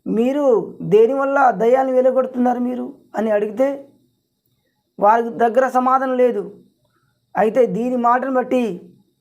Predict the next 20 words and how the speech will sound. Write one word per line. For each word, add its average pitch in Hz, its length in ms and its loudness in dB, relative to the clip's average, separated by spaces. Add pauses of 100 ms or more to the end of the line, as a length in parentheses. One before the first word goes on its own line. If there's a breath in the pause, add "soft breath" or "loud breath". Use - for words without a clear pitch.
(400)
మీకు 247 380 0
మీరే 277 400 2
తీర్పరి, 247 800 -2 (640)
ఈ 202 120 -4
మాట 226 320 0
బట్టి 277 300 -2
మీకు 254 280 -4
మీకే 277 400 0
తీర్చు, 277 400 -6 (360)
తీర్పు 277 260 -4
తీర్చబడింది 277 1080 -2 (300)
అని 226 180 -2
దేవుడు 233 520 0 (640)
స్పష్టంగా 262 420 0
చెప్పాడు. 233 440 -2 (640 soft breath)
వారి 226 340 2
ఎదుటే 294 680 2
యేసు 254 260 0
ప్రభు 262 280 0
వారు, 247 480 0